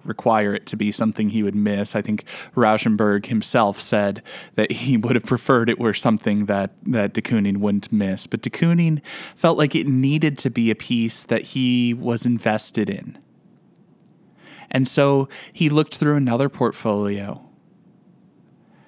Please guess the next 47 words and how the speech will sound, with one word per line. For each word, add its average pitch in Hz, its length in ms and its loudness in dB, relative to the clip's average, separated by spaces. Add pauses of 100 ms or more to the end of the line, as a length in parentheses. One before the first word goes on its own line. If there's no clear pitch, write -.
(140)
And 156 140 0
finally, 320 260 2
he 277 140 2
settled 190 400 4
on 160 140 4
a 139 40 4
piece, 123 540 -2 (380)
and 160 400 4 (640)
de 165 80 4
Kooning 247 420 6
said, 180 280 2
"Here, 139 340 2
you 113 160 -2
can 127 160 -2
have 143 340 2
this 143 200 0
drawing, 123 560 2
but 127 140 0
I'm 123 140 4
not 147 180 0
gonna 240 140 4
make 185 240 4
it 143 80 4
easy 127 380 2
for 110 220 -2
you." 104 140 0
So - 140 2
he 151 120 2
gave 240 340 2
him 240 120 6
a 180 60 4
piece. 135 340 -2
It 156 60 2
wasn't 185 300 2
just, 180 180 2
like, 143 140 4
a 113 80 2
pencil 120 480 -2
sketch. - 520 -6 (500)
It 170 100 6
had 175 160 4
pencil 156 600 2
and 143 140 2
charcoal 139 640 2
and 110 160 -2
crayon 135 600 2
and 110 160 0